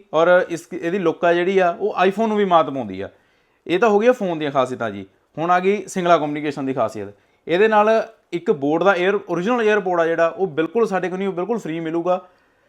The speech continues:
ਜਿੰਨੇ ਵੀ ਕਸਟਮਰ ਨੇ ਕ੍ਰੈਡਿਟ ਕਾਰਡ 'ਤੇ ਲੈਣਾ, ਤਾਂ ਪੰਜ ਹਜ਼ਾਰ ਰੁਪਏ ਦੀ ਇਹ 'ਤੇ ਡਿਸਕਾਊਂਟ ਦੀ ਸਕੀਮ ਹੈ ਜੀ, ਉਹ ਤੁਹਾਨੂੰ ਮਿਲੂਗੀ, ਮਿਲੂਗੀ। ਕੋਈ ਵੀ ਐਕਸਟਰਾ ਚਾਰਜ, ਜਿਹੜੇ ਸਵੈਪਿੰਗ ਚਾਰਜ ਹੁੰਦੇ ਨੇ,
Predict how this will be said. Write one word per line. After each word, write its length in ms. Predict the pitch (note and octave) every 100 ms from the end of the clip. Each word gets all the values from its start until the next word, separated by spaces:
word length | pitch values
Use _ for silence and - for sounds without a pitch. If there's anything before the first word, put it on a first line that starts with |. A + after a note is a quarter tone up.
| _ -
ਜਿੰਨੇ 600 | B2 D3+ F3 F#3+ G3 G3
ਵੀ 160 | G3 A3
ਕਸਟਮਰ 400 | G#3 - G3+ G3
ਨੇ 160 | F#3+
ਕ੍ਰੈਡਿਟ 420 | F#3+ E3+ D#3+ E3+
ਕਾਰਡ 180 | F3 E3+
'ਤੇ 140 | E3+ F3
ਲੈਣਾ, 300 | E3+ E3+ E3
ਤਾਂ 180 | -
ਪੰਜ 280 | F3 F3 F3
ਹਜ਼ਾਰ 200 | C4+ F#3
ਰੁਪਏ 160 | F3+ F3+
ਦੀ 120 | F3+
ਇਹ 40 |
'ਤੇ 120 | F3 G3
ਡਿਸਕਾਊਂਟ 400 | E3 E3 D3+ D3
ਦੀ 80 |
ਸਕੀਮ 280 | D3+ E3 D#3+
ਹੈ 60 | D#3+
ਜੀ, 140 | E3 G3+
ਉਹ 140 | F3+
ਤੁਹਾਨੂੰ 260 | F#3+ F3+ F3+
ਮਿਲੂਗੀ, 280 | D3+ D#3+ E3+
ਮਿਲੂਗੀ। 420 | E3+ E3+ E3 F3 - _ _
ਕੋਈ 240 | E3+ A#3
ਵੀ 120 | B3 B3
ਐਕਸਟਰਾ 340 | G3+ - B3
ਚਾਰਜ, 420 | G#3+ F#3 D3 C3+
ਜਿਹੜੇ 140 | D3+ G3
ਸਵੈਪਿੰਗ 380 | D#3 D3+ E3
ਚਾਰਜ 280 | E3+ E3 D#3+
ਹੁੰਦੇ 240 | D3+ C#3 C#3
ਨੇ, 260 | D#3 -